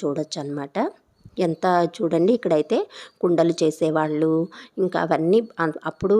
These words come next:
ఇవన్నీ already యాక్చువల్గా ఇవి రియల్వి, రియల్ హౌసెస్ అంటండి వాళ్ళు ఉన్నవి. అవన్నీ కొంచెం కొంచెం గోడలు అవన్నీ పాడుబడి ఉంటే ఇవి తీసుకొని ఇవి మన్-, ఇవి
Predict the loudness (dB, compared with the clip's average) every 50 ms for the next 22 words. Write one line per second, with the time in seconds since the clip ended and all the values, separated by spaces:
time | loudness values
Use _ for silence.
0 | 4 2 2 2 2 2 2 2 2 2 4 4 2 2 0 -2 -4 -4 -2 0
1 | 2 2 2 2 2 2 2 2 0 0 -2 -2 0 0 2 4 4 4 4 4
2 | 2 4 4 4 4 4 4 4 4 4 4 2 0 -2 -6 _ -20 -18 -12 -2
3 | 0 2 4 4 4 2 4 2 2 2 2 0 0 0 0 -2 -4 -4 -6 -4
4 | -2 0 0 2 2 0 0 0 0 -2 0 0 0 0 0 0 0 0 0 0
5 | 0 2 2 2 2 2 0 -2 -6 -14 -20 -16 -4 -2 -2 0 2 0 2 4
6 | 2 2 2 2 -2 0 4 4 4 6 4 4 2 2 0 0 0 0 0 2
7 | 2 0 2 2 2 2 2 2 2 0 0 0 0 -2 -4 -4 -4 -4 -4 -4
8 | -6 -12 -20 -20 -12 _ -4 -4 -4 -2 -2 -2 -2 -2 -2 -2 0 2 2 2
9 | 2 2 0 0 2 0 0 0 0 -2 -2 -2 -2 0 2 2 2